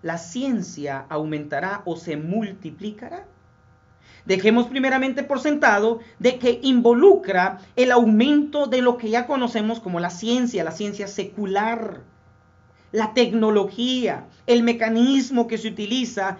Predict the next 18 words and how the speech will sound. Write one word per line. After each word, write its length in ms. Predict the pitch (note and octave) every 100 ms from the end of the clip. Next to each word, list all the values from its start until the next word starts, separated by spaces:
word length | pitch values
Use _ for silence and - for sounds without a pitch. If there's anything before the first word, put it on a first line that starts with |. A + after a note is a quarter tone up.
| -
para 240 | - A3+ A3
mejorar 680 | G#3+ G#3+ G#3+ A3 B3 C4+
a 100 | C4
nuestra 280 | A#3 G3 G3
sociedad. 680 | F#3 F#3 F3+ E3+ C4 B3 - - _ _ _
Punto 400 | - C#4+ C4 C#4
y 100 | B3
aparte, 580 | G#3 G#3 C#4 B3+ - B2 - _ _
eso 400 | C#4 C#4 - A#3
ha 80 | A#3
aumentado 640 | B3 B3 A3+ A3 A#3+ B3
y 60 | B3
seguirá 640 | - A3+ F#3+ G#3 C#4+ F4
aumentando. 1000 | - A#3 A3 G3+ G3 F#3+ G3+ F3 D#3 D#3 D#3 -
Y 80 | D#3+
les 160 | D#3 D#3
digo 240 | A#3+ B3
algo, 260 | E4+ D4